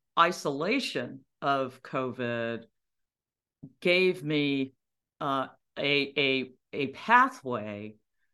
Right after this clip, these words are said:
to spend a lot of time in quiet, right? Either in my, in my home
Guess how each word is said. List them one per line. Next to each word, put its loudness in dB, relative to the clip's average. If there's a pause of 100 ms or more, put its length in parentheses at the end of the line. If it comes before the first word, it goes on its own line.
(120)
to 2
spend 0 (520)
a 4
lot 6
of -2
time 0 (300)
in -2
quiet, -2 (460)
right? -4 (1000)
Either 4
in 2
my, 0 (120)
in 0
my 0
home -2